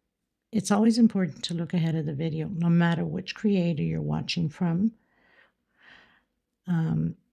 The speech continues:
because things can be changed. And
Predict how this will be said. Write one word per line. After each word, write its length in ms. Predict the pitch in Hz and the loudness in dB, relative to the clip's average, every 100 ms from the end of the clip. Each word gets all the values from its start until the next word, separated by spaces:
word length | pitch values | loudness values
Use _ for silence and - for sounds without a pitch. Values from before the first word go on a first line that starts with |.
| _ _ _ _ - | _ _ _ _ -4
because 360 | 190 190 185 | 0 2 0
things 360 | - 190 190 185 | 2 6 6 4
can 220 | 202 202 | 2 2
be 100 | 196 | 2
changed. 880 | 190 175 160 - 180 - - - - _ 202 _ | -2 -2 -2 -4 -6 -6 -8 -10 -16 _ -20 _
And 720 | 190 175 175 170 170 175 175 | 2 4 4 4 4 2 0